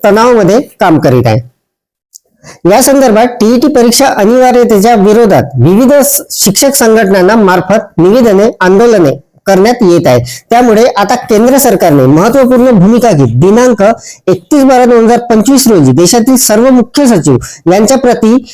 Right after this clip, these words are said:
पत्र सादर केलेले आहे. सदर पत्रामध्ये नमूद करण्यात आलेले आहे की इयत्ता पहिली ते आठवी पर्यंत नियुक्त सर्व शिक्षकांची माहिती दिनांक सोळा एक दोन हजार सव्वीस पर्यंत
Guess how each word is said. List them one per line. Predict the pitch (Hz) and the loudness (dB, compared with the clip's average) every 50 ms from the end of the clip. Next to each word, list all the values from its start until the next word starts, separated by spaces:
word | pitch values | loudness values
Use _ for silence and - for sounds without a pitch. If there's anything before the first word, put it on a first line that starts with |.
| - _ _ - | -20 _ _ -6
पत्र | 208 202 - - 269 277 | -6 -4 -2 -2 -2 0
सादर | 247 262 220 226 220 | 0 0 0 0 0
केलेले | 202 220 202 190 185 170 170 | 0 0 0 2 2 2 2
आहे. | 160 175 214 - | 2 0 -2 -2
सदर | - 202 202 254 262 | -2 -2 0 0 0
पत्रामध्ये | - 269 240 196 226 214 208 196 165 147 | 0 0 -2 0 0 0 0 0 2 2
नमूद | 143 151 170 202 240 262 254 | 2 2 2 0 0 -2 -2
करण्यात | - 254 240 240 247 240 254 - | -2 0 0 0 0 0 0 -2
आलेले | 196 190 208 214 214 | 0 0 0 0 0
आहे | 214 208 208 | 0 0 -2
की | 202 - - 269 254 185 117 - - _ - - - | -4 -4 -2 0 0 0 -2 -4 -8 _ -20 -8 -4
इयत्ता | 202 208 233 233 269 262 | -2 0 0 0 0 0
पहिली | 254 226 190 190 233 254 | 0 0 0 2 2 2
ते | 240 285 | 2 0
आठवी | 262 226 - 240 247 | 0 0 0 0 0
पर्यंत | 226 247 220 196 170 156 | 0 0 0 0 0 0
नियुक्त | 208 214 208 190 208 240 269 269 - - - | 0 0 2 2 2 0 0 -2 -2 -2 -4
सर्व | - - - 214 247 285 285 | -2 -2 0 0 0 0 0
शिक्षकांची | - 240 196 - - 240 208 202 180 175 175 165 170 190 190 226 240 - - _ - | 0 0 -2 -2 -2 0 0 2 2 2 2 0 0 0 -2 -2 -2 -4 -8 _ -4
माहिती | 180 185 208 226 262 208 202 160 139 | -2 0 2 0 0 2 0 0 2
दिनांक | 147 180 190 220 233 226 262 | 2 2 0 0 0 -2 -2
सोळा | 240 - - - 196 202 220 262 269 | -4 -2 -2 -2 0 0 2 2 2
एक | 254 247 226 | 2 2 2
दोन | 233 226 | 2 2
हजार | 233 240 226 | 2 0 0
सव्वीस | - - - 190 190 233 285 - - | -2 -2 -2 0 0 0 0 0 0
पर्यंत | 254 226 196 165 | 0 0 0 0